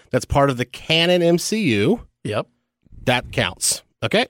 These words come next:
Speaker 1: And so
Speaker 2: All right.
Speaker 1: I, I'll, I'll start just because I, I, you know, I, I, I'm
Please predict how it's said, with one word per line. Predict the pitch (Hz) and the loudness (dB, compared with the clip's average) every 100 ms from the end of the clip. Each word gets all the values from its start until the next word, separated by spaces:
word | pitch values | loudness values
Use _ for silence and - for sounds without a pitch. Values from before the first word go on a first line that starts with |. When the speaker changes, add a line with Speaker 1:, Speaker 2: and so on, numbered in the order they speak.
| - | -4
Speaker 1:
And | 131 - | -2 2
so | 147 127 | 2 2
Speaker 2:
All | |
right. | - 285 147 | 0 -4 -4
Speaker 1:
I, | 127 | -4
I'll, | 120 151 | 2 4
I'll | 156 185 | 4 4
start | - 147 175 151 | 4 2 2 -2
just | 120 | -8
because | 131 135 | -4 -2
I, | 123 | -2
I, | - 123 113 _ _ | -4 -6 -6 _ _
you | 127 | -4
know, | 110 | -2
I, | 113 117 - | -2 -6 -4
I, | 120 110 - - | -6 -6 -10 -4
I'm | 120 | -4